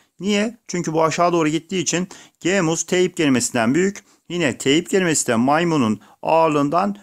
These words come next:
büyük olacak. O zaman sıralama yaparsak ikinci durumda G muz büyüktür T iki ip gerilmesi.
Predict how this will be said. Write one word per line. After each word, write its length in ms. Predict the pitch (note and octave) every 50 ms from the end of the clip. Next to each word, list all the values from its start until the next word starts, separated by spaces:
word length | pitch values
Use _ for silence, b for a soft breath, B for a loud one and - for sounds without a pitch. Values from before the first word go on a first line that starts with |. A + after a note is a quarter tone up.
| B B -
büyük 260 | - D#3 F#3+ G3+ G3+ E3+
olacak. 400 | C#3+ A#2 F#2+ G2 G#2+ F#2 - -
O 160 | - - E3
zaman 220 | E3 E3 D#3+ D3+ D3
sıralama 440 | - - E3 E3 E3 E3 E3+ E3+
yaparsak 540 | E3 D#3 D#3+ F#3 F3+ F3+ E3 - D3 C3+ -
ikinci 300 | A#2+ C3 - C#3 C3+ A#2+
durumda 460 | A#2 A2+ A2 A#2 B2+ D#3 E3+ F#3 F#3 b b b b b b b b - A#2
G 280 | A2+ B2+ D#3+ F3 F3 E3
muz 520 | D3+ C3 A#2 A2+ A#2+ C#3 D#3+ D3 - - - -
büyüktür 880 | A#2+ A#2+ C3+ D#3 F3 F3 - - - F3+ F#3 F#3 F#3 F#3 F#3 - - _ _ _ _ _ _ _ _ _ _ _ _ _ _ _ _ _ _ _ _ -
T 300 | - D3 C#3+ C#3 A#2+ A2+
iki 380 | - G#2 - - E3 E3+ F#3+
ip 280 | G3 - C#3 C3 - -
gerilmesi. 640 | C3 A#2 A2 G#2+ G#2 G2 F#2 - - D#3+ F3+ G3